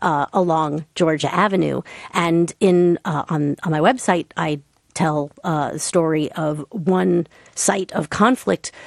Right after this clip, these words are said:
which was, uh, Azar's package store. Uh, Azar, the, his name is Donald Azar, and he had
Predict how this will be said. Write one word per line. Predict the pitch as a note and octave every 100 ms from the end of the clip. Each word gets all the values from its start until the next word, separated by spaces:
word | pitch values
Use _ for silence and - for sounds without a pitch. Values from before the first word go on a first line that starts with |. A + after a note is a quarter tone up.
| -
which | F#3+ F#3+ -
was, | F#3+ D#3+ -
uh, | F3
Azar's | G3+ F#3+ F3 D#3+ -
package | - G3+ - D#3+ -
store. | - F2+ C#2 - - _ -
Uh, | G3 F#3 -
Azar, | G#3 G#3+ E3 D3+ E3+ E3+
the, | E3+ E3 D#3+ F#3 E3
his | D3+
name | D#3
is | D3
Donald | C#3+ E3 F3 E3
Azar, | D3+ C#3+ C#3+ D#3 - - -
and | F#3 F3+ E3+
he | A#3 F#3+
had | F3